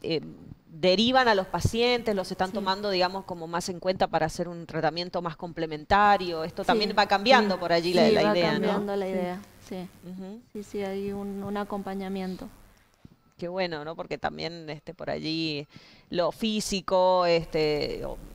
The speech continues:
Speaker 1: o alguna dolencia, eh, por allí también pasa por el tema espiritual, <laughs> ¿no? Y el, por el
Speaker 2: Ajá.
Speaker 1: tema del, del,
Speaker 3: Sí.
Speaker 2: De todo
Speaker 1: del
Speaker 2: lo que,
Speaker 1: asentimiento, la
Speaker 2: eh, las
Speaker 1: frustración por ahí,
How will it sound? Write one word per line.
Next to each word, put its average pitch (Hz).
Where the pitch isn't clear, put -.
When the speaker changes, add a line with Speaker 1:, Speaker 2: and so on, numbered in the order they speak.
Speaker 1:
o 156
alguna 170
dolencia, 196
eh, 160
por 156
allí 165
también 175
pasa 180
por 160
el 147
tema 170
espiritual, 202
<laughs> -
¿no? 277
Y 311
el, 233
por 220
el -
Speaker 2:
Ajá. 214
Speaker 1:
tema 202
del, 175
del, 151
Speaker 3:
Sí. 208
Speaker 2:
De 196
todo 214
Speaker 1:
del 226
Speaker 2:
lo -
que, 151
Speaker 1:
asentimiento, 202
la 175
Speaker 2:
eh, -
las 196
Speaker 1:
frustración 202
por 208
ahí, 139